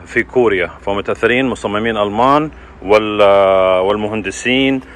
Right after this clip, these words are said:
و-، والتقنية وكل شيء بيستخدموه، وبيدخلوا على مستوى الخط الألماني بسعر إنه منافس. آه، أي نعم، ما حنقول الآن إنها رخيصة، غليت أكيد، بس مقارنة بالألماني فإحنا بنتكلم على، آه، عفوًا،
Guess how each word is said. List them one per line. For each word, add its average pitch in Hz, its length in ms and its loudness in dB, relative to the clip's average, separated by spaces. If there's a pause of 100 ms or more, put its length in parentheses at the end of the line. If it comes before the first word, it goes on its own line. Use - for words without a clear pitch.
(160)
و-، 107 340 4
والتقنية 123 680 0
وكل 120 300 -2
شيء 120 120 0
بيستخدموه، 104 640 -2 (260)
وبيدخلوا 107 540 0
على 101 160 2
مستوى 101 280 -2
الخط 101 280 -4
الألماني 110 500 -2 (280)
بسعر 95 500 -2 (160)
إنه 95 220 -4
منافس. 101 680 -2 (420)
آه، 107 180 4
أي 120 60 4
نعم، 120 180 4
ما 110 60 0
حنقول 101 220 -2
الآن 98 260 0
إنها 90 180 -4
رخيصة، 90 360 -6
غليت 98 420 -2
أكيد، 120 420 -4 (480)
بس 101 160 -4
مقارنة 107 480 0
بالألماني 110 600 0 (200)
فإحنا 101 260 -6
بنتكلم 90 540 -4
على، 95 360 0 (300)
آه، 85 300 -4 (1160)
عفوًا، 95 300 -14